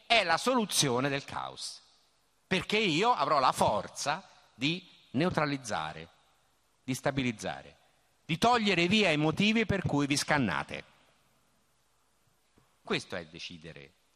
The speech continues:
sullo stato d'eccezione, ovvero, se ci pensate bene, Schmitt radicalmente ci sta dicendo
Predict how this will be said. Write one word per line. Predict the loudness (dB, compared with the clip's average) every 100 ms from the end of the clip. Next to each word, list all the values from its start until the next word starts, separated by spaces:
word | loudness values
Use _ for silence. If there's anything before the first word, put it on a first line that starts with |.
| _ _
sullo | -18
stato | -14 -12 -14
d'eccezione, | -16 -18 -20 -20 -20 -20 -6
ovvero, | -4 -2 -4 -6 -14 -20 _
se | -8 -8
ci | -10
pensate | -10 -12 -14 -16
bene, | -14 -12 -12
Schmitt | -4 -4 -4 -8
radicalmente | -4 -2 -2 -4 -6 -8 -12 -10 -10 -12 -12
ci | -8
sta | -6
dicendo | -6 -6 -10 -10 -12